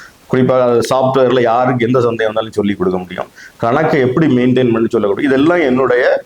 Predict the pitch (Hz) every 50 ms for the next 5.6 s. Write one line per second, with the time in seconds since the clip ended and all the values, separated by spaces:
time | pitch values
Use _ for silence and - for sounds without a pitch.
0 | _ _ _ _ _ 113 113 113 117 117 117 113 123 135 160 160 160 156 156 160
1 | 156 175 165 120 117 131 143 147 151 151 - - - 131 127 127 165 - 180 135
2 | 113 117 110 110 131 147 156 160 147 - 131 127 117 104 110 101 98 92 90 87
3 | 85 - - - - 107 117 127 120 120 147 165 151 131 120 113 113 107 107 107
4 | 110 113 123 120 120 117 - 113 107 101 101 101 101 95 92 95 - - 95 95
5 | 90 92 92 101 101 92 92 85 90 110 -